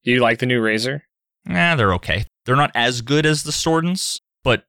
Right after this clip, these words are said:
Speaker 2: mostly that's, uh, I, I've, I've done videos on this. It's, it's preference. You just, it all just depends on the audio sound profile that you like, the E Q and the amount of compression.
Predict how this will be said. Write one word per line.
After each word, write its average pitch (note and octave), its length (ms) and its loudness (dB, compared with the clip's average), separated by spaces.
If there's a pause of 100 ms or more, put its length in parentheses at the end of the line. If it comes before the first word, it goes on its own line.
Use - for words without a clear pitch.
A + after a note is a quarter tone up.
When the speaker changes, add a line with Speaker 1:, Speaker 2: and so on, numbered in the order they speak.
Speaker 2:
mostly A#2+ 540 0
that's, G2+ 420 0
uh, E2+ 200 0
I, G#2+ 160 2
I've, A#2+ 120 -2
I've B2 120 2
done A#2 160 2
videos G2 340 0
on F#2 120 2
this. G2 160 0
It's, C3 140 -2
it's B2+ 160 -2
preference. A#2+ 560 -2
You G#2+ 60 -2
just, A2+ 240 -4
it A#2+ 140 0
all B2 160 4
just A#2+ 180 -8
depends A2 360 -2
on F#2+ 220 0
the F#2 260 -4
audio F#2+ 600 2
sound F#2+ 460 0
profile G#2+ 420 0
that A#2 100 -4
you A#2 80 -2
like, A#2+ 240 0
the - 160 -12
E G2+ 80 -4
Q G#2 360 -2
and F#2 60 0
the F#2 60 0
amount F#2 200 2
of - 40 -4
compression. G2 480 -2